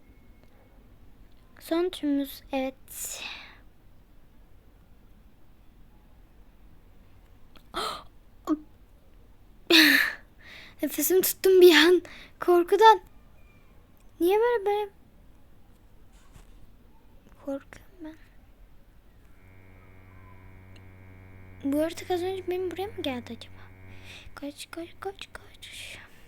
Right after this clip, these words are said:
Üç. Aa, yok, S C P gelmiş. S C P, S C P. Kazandık. Evet, o zaman videomuzun sonuna gelelim ha. Ölelim.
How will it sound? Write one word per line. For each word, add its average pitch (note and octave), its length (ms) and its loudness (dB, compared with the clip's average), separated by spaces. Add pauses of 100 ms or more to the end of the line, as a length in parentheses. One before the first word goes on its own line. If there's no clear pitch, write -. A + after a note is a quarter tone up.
(1900)
Üç. - 520 -10 (3000)
Aa, C4+ 240 0
yok, C4+ 300 0
S C4+ 220 -2
C B3+ 180 -4
P C4+ 220 -6
gelmiş. A#3 800 -8 (1120)
S C#4 80 -12
C C4+ 120 -6
P, C4 180 -12
S C4+ 160 -16
C C4+ 120 -16
P. D4 80 -10 (920)
Kazandık. D#4+ 500 4 (500)
Evet, B4 400 8
o D#4+ 80 6
zaman F#4+ 320 4
videomuzun G4 460 2
sonuna F#4+ 360 -2
gelelim F#4 440 2
ha. G#4+ 340 -2
Ölelim. F4 480 -2